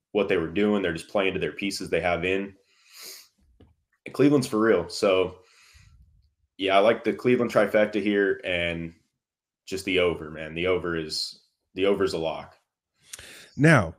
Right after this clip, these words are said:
Speaker 2: you did just get kind of a little decent win streak. W-,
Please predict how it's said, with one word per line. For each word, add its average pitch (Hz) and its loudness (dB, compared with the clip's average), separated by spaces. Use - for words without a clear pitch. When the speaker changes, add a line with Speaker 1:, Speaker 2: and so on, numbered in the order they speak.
Speaker 2:
you 139 2
did 254 4
just 175 0
get 131 0
kind 190 -2
of 107 2
a 104 -4
little 143 0
decent 123 0
win 101 0
streak. 101 0
W-, 98 -12